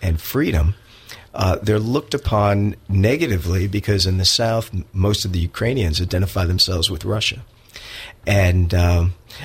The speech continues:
so the, the Jewish people in the Ukraine, um, are being ostracized, and, and many are leaving. And from what I understand, uh, Israel is helping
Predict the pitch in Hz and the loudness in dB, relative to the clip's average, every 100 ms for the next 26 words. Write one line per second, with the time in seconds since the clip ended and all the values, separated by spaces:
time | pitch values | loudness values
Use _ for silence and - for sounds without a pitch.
0 | 123 - 127 120 120 117 - 107 104 131 | -2 0 0 0 -2 -2 -2 -2 0 0
1 | 120 - 110 95 95 95 - - 110 110 | 0 0 -2 0 0 0 -2 -4 0 2
2 | 101 87 - 85 87 87 - - - _ | 2 0 0 0 0 -2 -8 -20 -20 _
3 | - 90 87 82 76 - 107 107 98 95 | 0 2 4 4 0 -2 0 2 2 2
4 | 92 92 95 - 87 92 85 85 85 - | 0 0 0 0 0 2 2 2 0 0
5 | 82 82 - - - 98 95 101 104 98 | 0 0 -2 -10 -2 2 4 4 4 2
6 | - 95 95 92 87 85 - 90 95 104 | 0 2 4 4 2 0 -6 -2 2 2
7 | 87 82 87 87 101 101 101 101 92 - | 2 2 2 0 0 2 2 2 2 0
8 | 113 117 101 104 - - - 92 - 107 | 0 -2 -2 -4 -12 -20 -6 -4 0 0
9 | 107 98 92 92 - 87 85 - 123 110 | 0 0 0 -2 -2 -2 -2 0 -2 0
10 | - 80 78 | 0 2 2